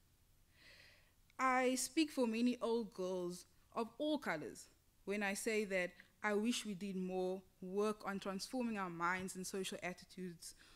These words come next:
while still at Herschel. Um, there are Mu-, Muslim girls and Jewish girls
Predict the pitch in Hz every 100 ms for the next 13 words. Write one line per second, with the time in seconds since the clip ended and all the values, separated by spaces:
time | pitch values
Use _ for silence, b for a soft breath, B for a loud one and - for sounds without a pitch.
0 | B B 185 190 - 226 202 180 175 180
1 | 175 147 - - b b b b _ 202
2 | 202 196 185 - - _ _ _ _ -
3 | 202 226 226 226 220 208 - 226 220 240
4 | - 233 262 285 247 202 190 180 175 -
5 | 185 190 190 165 - - 240 247 247 202
6 | 180 180 -